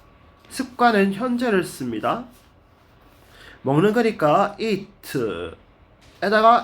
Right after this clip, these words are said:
s. 그다음에 매주 주말에 야-, 야구를 한다. 역시나 그 습관입니다. We play baseball 이렇게 되겠죠? Every weekend.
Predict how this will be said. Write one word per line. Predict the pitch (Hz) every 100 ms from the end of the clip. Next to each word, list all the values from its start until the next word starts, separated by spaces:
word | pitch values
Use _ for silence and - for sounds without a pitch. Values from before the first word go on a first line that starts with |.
| -
s. | 175 - - - 78 78 69 60 - - _ - _ _ _ _ _ _ - _ _ - - - - -
그다음에 | 139 147
매주 | 135 190 240
주말에 | 247 269 208
야-, | 180 180 -
야구를 | 160 180 208 220
한다. | 226 226 214
역시나 | 196 214 233
그 | 196
습관입니다. | 190 240 - 233 170 127 110 101 190 240 - - _ _ _ _ _ _ _ _ _ - - - _ 139
We | 208 214
play | 202 190 196 196
baseball | 165 151 175 - 120 101 90 98
이렇게 | 151 107
되겠죠? | 95 101 - 240 240 - - _ _ _ - _ _ - - - - -
Every | 156 147 135
weekend. | 135 - 92 139